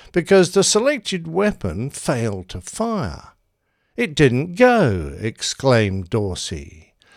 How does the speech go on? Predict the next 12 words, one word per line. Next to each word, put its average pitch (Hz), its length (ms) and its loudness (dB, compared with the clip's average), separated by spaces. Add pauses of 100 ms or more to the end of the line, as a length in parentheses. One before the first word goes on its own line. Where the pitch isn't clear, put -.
(240)
Whilst 156 440 2 (120)
he 190 180 2
was 143 280 4
rejecting 113 840 -2
the 107 100 -2
useless 113 640 2
missile 135 680 0 (300)
and 190 160 0
selecting 143 600 0
an 113 140 0
alternative 95 840 -4
one, 123 360 0